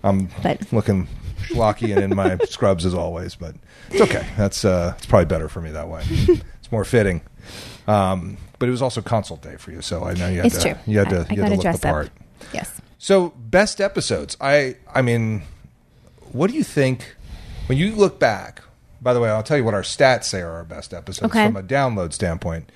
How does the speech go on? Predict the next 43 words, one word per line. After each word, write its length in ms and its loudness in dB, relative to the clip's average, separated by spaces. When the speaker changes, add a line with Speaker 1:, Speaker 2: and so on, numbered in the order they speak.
Speaker 1:
But 260 2
f-, 200 -20
what 240 6
do 60 -2
you 80 -2
think 280 -2
are 260 2
our 160 0
best 440 2
episodes 500 -4
from 220 0
a, 80 0
like, 300 -8
"Boy, 160 -4
that 100 0
was 140 -8
a 40 -6
great 440 -2
episode"? 420 -10
Speaker 2:
I 600 2
am 160 2
actually 400 -2
going 400 2
to, 520 2
I 60 -6
don't 100 2
know 100 2
why 420 2
I 120 -2
love 200 0
this 220 -2
one 180 2
so 180 0
much, 360 0
but 260 4
from 140 0
our 140 4
very, 480 2
like, 280 0
first 840 -2
couple 320 0
of 80 2
months, 440 -2